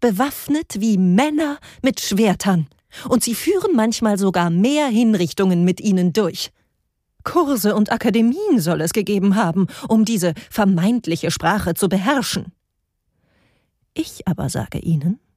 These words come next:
alles Quatsch. Die sogenannte Fächersprache ist nichts weiter als ein wohlfeiler Marketingtrick irgendwann vom Ende des neunzehnten Jahrhunderts. Versailles und die europäische Hofkultur,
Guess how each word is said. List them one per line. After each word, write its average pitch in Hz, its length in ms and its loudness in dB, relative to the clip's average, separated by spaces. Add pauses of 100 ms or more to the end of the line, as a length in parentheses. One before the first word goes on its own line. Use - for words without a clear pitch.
(580)
alles - 540 -14 (100)
Quatsch. - 500 -12 (800)
Die 233 140 2
sogenannte 214 720 0
Fächersprache - 1160 -8 (440)
ist - 200 -2
nichts 320 300 -2
weiter 254 320 0
als 269 220 -4
ein 254 260 0
wohlfeiler 226 600 2
Marketingtrick 262 760 -2
irgendwann 202 440 0
vom 247 160 -2
Ende 254 240 -2
des - 180 -6
neunzehnten 220 400 -2
Jahrhunderts. 240 520 -4 (720)
Versailles 220 840 -2 (540)
und 214 200 2
die 214 180 -2
europäische 185 880 -2
Hofkultur, 240 920 -4